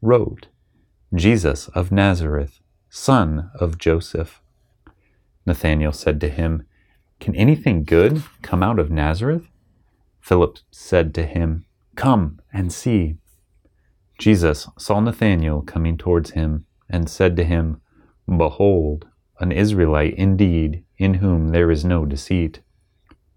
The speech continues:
Nathanael said to him, "How do you know me?" And Jesus answered him,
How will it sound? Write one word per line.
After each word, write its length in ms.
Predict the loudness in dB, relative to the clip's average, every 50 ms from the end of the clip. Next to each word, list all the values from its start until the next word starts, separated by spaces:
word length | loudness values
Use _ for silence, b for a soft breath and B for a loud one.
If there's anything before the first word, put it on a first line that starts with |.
| _ _ _ _ -6
Nathanael 500 | -6 -4 -4 -4 -2 -2 -2 -2 -2 -4
said 300 | -2 -2 0 0 0 -2
to 60 | -2
him, 360 | -2 -2 -2 -2 -4 -4 -8 -10 _ _ _ _ _ _ _ _ _ _ _
"How 180 | -2 0 0 2
do 80 | 2
you 140 | 2 2 2
know 180 | 2 2 2 2
me?" 340 | 0 0 -2 -2 -4 -6 -8 _ _ _ _ _ _ _ _ _ _ _ _ _
And 160 | -2 -2 0 0
Jesus 360 | 0 0 2 0 0 0 0
answered 360 | -2 -2 -2 -2 -4 -2 -2
him, 380 | 0 0 0 0 -2 -4 -6